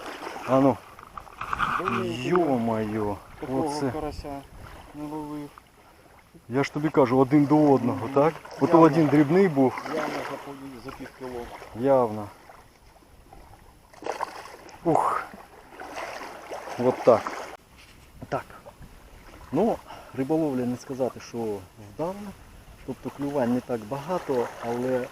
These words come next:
Speaker 1: розмір, розмір карася просто такий. Перший був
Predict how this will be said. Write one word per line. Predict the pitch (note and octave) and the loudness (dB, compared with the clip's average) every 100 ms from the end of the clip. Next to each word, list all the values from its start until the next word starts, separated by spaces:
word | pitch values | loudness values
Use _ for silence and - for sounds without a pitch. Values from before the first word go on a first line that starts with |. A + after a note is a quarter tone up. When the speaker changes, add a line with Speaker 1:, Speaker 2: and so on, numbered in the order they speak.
| A2+ C3+ | -8 -4
Speaker 1:
розмір, | D3 G2+ F#2+ - - G#2+ | -4 -4 -12 -14 -16 -8
розмір | A#2+ A#2 A#2 A2+ | -6 -4 -6 -6
карася | A#2 A2+ - - A#2+ - - - | -2 -2 -2 -2 -2 -2 -14 -16
просто | G#2+ A2+ G#2+ - A2+ | -12 -10 -10 -12 -10
такий. | A#2 - G#2+ - - - - - | -8 -6 -8 -10 -14 -16 -18 -2
Перший | C#3+ C3+ - A2+ | 0 0 -2 -6
був | A#2 A2+ | -4 -6